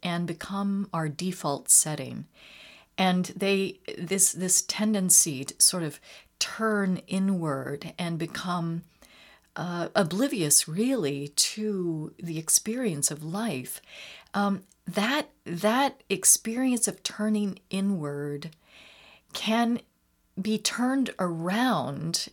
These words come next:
um, and we can open ourselves back up again through the practice of gratitude.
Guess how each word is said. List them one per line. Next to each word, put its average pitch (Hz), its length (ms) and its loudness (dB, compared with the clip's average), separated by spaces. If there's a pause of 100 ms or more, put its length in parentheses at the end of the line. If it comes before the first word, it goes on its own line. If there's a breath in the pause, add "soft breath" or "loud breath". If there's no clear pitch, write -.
(120)
um, 170 440 -2
and 180 120 -2
we 185 120 -4
can 175 180 -4 (180)
open 277 300 -2
ourselves 175 540 2
back 156 340 -6
up 196 160 -6
again 151 540 -6 (400 loud breath)
through 220 680 2
the 190 120 -6
practice 160 520 -2
of 156 140 -10
gratitude. - 800 -6